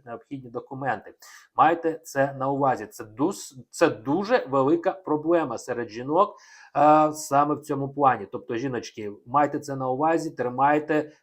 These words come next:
це, знаєте, у своїх головах і руках. Не ведіться на різні такі авантюри.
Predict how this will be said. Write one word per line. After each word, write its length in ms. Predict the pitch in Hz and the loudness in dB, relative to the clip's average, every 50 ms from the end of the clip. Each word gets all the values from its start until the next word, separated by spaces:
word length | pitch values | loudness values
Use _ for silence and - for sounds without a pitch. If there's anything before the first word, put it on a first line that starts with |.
| _ | _
це, 280 | _ - - 143 139 127 | _ -6 -2 0 0 0
знаєте, 460 | 113 127 135 139 147 143 139 139 127 | 0 0 0 2 2 2 0 0 -4
у 60 | 113 | -8
своїх 500 | - - - 127 127 131 131 120 - - _ _ - - | -8 -8 -8 -6 -4 -4 -4 -6 -8 -14 _ _ -20 -16
головах 680 | - - 101 127 139 131 127 123 131 131 135 - - - | -12 -6 -2 -2 0 0 2 2 2 2 2 0 -2 -6
і 80 | - 135 | -6 -4
руках. 440 | 131 139 135 139 151 127 104 - - | -4 -4 -4 -2 0 -2 -2 -2 -4
Не 100 | 117 110 | -8 -6
ведіться 520 | 113 113 117 151 170 165 - - 165 139 | -6 -4 -2 -4 -4 -4 -6 -8 -6 -6
на 520 | 120 117 123 123 127 131 135 135 135 135 135 - _ _ _ - - - - - - - - - - - _ _ - | -6 -4 -4 -2 0 2 4 4 2 2 -2 -6 _ _ _ -20 -20 -20 -20 -20 -20 -20 -20 -20 -20 -20 _ _ 4
різні 360 | 135 151 196 185 151 165 165 | 6 6 6 6 4 2 2
такі 360 | 165 175 151 - 185 185 - - | 4 2 2 2 0 -2 2 4
авантюри. 680 | 143 147 160 165 165 160 - 175 160 139 120 107 107 | 6 6 6 6 2 2 2 4 4 4 4 2 -2